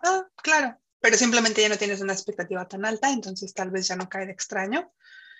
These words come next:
Eh, pero pues sigo pensando que es una serie para poner cuando no tienes nada que hacer o para pasar el tiempo, o igual si te distraes un poco no te pierdes de nada de,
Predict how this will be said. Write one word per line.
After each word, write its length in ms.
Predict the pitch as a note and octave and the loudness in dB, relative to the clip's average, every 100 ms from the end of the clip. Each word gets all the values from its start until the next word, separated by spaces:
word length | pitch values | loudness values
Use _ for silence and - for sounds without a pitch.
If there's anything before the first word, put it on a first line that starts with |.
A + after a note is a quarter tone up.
| _ _ G#3+ | _ _ 0
Eh, 440 | G3+ G3 F#3 F3+ | 2 4 2 0
pero 220 | G3+ G#3 | 0 2
pues 200 | G3+ G#3 G3 - - - | 4 2 4 4 4 2
sigo 300 | - A3+ G#3 | 2 4 4
pensando 340 | G3+ F#3+ G3+ G3+ | 2 -2 -2 -2
que 80 | |
es 80 | F#3+ | -2
una 160 | G3 F#3 | -2 -2
serie 500 | G3 F#3+ F#3+ F#3 F#3+ | -2 2 2 0 -2
para 500 | G3 F#3+ F#3 F#3 G#3+ _ _ _ _ - _ - | -2 0 0 -2 -8 _ _ _ _ -20 _ 0
poner 640 | A3 G#3+ A3+ A3+ A3 A3+ | 2 4 6 6 4 0
cuando 320 | A3 G#3+ G3+ | 0 0 0
no 140 | G3+ G3+ | -6 -4
tienes 320 | G#3+ G#3 G3 | -2 -2 -2
nada 240 | G3+ G3 | 0 0
que 120 | F#3+ F#3 | 0 -8
hacer 600 | - B3+ C4 C#4 C4+ B3+ | 0 2 4 4 4 4
o 180 | A3 A3 | 0 -2
para 160 | G3 F#3+ | -4 -6
pasar 260 | - A3 G#3 | -4 -2 -2
el 80 | F#3+ | 0
tiempo, 420 | B3 B3 A#3 A3+ A#3+ | 0 0 0 -2 2
o 40 | |
igual 280 | A#3 G#3 G3+ | 4 6 4
si 120 | A#3 | 0
te 320 | - G#3 G#3 - - - - | 0 -2 -2 -8 -20 -20 -4
distraes 420 | A#3+ A3 A#3 A3 | -2 2 2 2
un 120 | A3+ G#3 | 0 0
poco 280 | G#3+ G#3 A3 | 0 2 0
no 160 | G#3+ | -2
te 100 | G#3 | -6
pierdes 420 | G#3 G3+ G3+ G3+ | -2 0 2 0
de 320 | G3+ F#3+ G3 F#3+ | -2 -6 -8 -6
nada 380 | G3 G#3 G3 F#3 | 0 2 0 -4
de, 180 | F#3 | -8